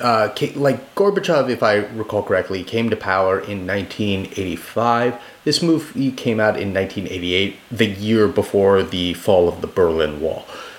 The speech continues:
So this movie is, it's an American movie, but it is truly the most Gorbachev era movie of maybe any piece of popular entertainment I've ever seen, uh, because it does have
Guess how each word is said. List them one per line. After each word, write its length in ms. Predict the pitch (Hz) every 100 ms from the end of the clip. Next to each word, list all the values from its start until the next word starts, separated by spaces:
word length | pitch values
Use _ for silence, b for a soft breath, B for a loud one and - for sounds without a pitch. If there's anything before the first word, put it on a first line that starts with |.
| B
So 420 | - 147 127 - - -
this 300 | 127 175 175
movie 500 | 147 147 135 110 - -
is, 460 | 127 113 104 - - - -
it's 160 | 135 -
an 80 | 98
American 440 | 175 208 - 85
movie, 300 | 90 - - - -
but 240 | 123 - - - -
it 100 | 139
is 180 | 131 -
truly 500 | - - 170 139 117
the 260 | 101 110 117
most 500 | 104 104 - - -
Gorbachev 920 | 110 120 107 117 - 85 - - - - _ _ _ _ -
era 400 | 95 85 87 -
movie 400 | - 98 - - - B B
of 140 | 113
maybe 400 | 135 151 127 123 -
any 560 | 139 151 139 107 78 - - - -
piece 300 | - 113 -
of 220 | 107 90
popular 480 | - 110 107 98 90
entertainment 640 | 104 95 - 127 95 80
I've 160 | - 95
ever 200 | 90 80
seen, 360 | - 160 - - B B B B -
uh, 260 | 120 110 -
because 540 | 123 - 139 127 -
it 160 | 123 -
does 260 | 139 143
have 580 | - - 131 120 117 -